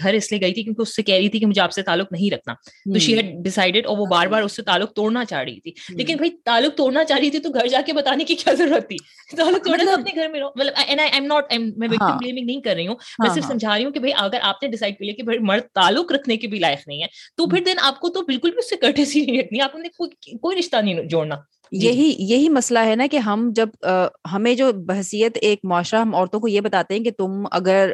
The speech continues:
Speaker 2: آ، تم نکچڑی ہو اور تم، آ، جو ہے وہ منہ پھٹ ہو اور تم، آ، you know، اس طرح با-، تم اس طرح بات اگر کسی سے آرام سے بات نہیں کر رہی ہے، تمیز سے بات کر رہی ہے تو تم جو ہے، تم، تمہارا طریق-، تمہیں کوئی مسئلہ ہے۔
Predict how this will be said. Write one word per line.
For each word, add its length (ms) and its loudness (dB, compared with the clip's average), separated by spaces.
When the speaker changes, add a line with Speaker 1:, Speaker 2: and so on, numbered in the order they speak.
Speaker 2:
آ، 320 2
تم 120 2
نکچڑی 500 2
ہو 160 -2
اور 260 -6
تم، 380 -2
آ، 120 2
جو 180 4
ہے 220 6
وہ 120 2
منہ 180 2
پھٹ 320 -2
ہو 180 2
اور 200 0
تم، 340 -4
آ، 60 0
you 320 -2
know، 160 -2
اس 120 -4
طرح 120 2
با-، 180 2
تم 120 0
اس 120 -2
طرح 140 2
بات 360 2
اگر 200 2
کسی 220 -4
سے 140 2
آرام 300 4
سے 100 -2
بات 220 2
نہیں 120 -2
کر 160 2
رہی 200 2
ہے، 40 -2
تمیز 300 -6
سے 60 -6
بات 120 2
کر 140 -4
رہی 80 -2
ہے 60 -8
تو 100 -8
تم 260 -8
جو 140 2
ہے، 180 4
تم، 300 -2
تمہارا 320 4
طریق-، 400 -2
تمہیں 260 4
کوئی 160 0
مسئلہ 300 -2
ہے۔ 300 -2